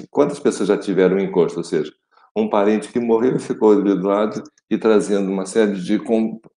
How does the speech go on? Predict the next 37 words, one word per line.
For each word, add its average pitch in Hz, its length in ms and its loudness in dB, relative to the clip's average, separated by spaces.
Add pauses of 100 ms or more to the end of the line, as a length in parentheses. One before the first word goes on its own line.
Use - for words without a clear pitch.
compro-, 104 560 -4
comprometimento. 98 800 -4 (120)
Então, 151 260 -2 (880)
o 151 180 8
não 190 340 10
comprometimento 107 1300 0
é 127 60 2
o 131 60 4
mitridatismo, 123 1000 -2 (140)
ou 110 180 -4
seja, 98 380 -2
a - 20 -4
consciência 104 560 -4
tá 127 140 -4
na 139 120 -2
tua 139 180 -2
psicosfera, 107 640 -4
tá 101 160 -6
próximo 135 440 -4
de 113 100 -6
você, 110 440 0 (360)
a 104 60 -8
pessoa 101 380 0
que - 60 -2
morreu 117 340 2
tá 95 140 2
próxima 101 600 4
e 131 60 0
você 151 500 2 (520)
tá 123 120 4
percebendo, 135 800 4 (340)
mas 113 140 0
aquilo 127 440 0
não 113 180 -4
tá 107 220 -10
te - 140 -12
afetando, 87 680 -6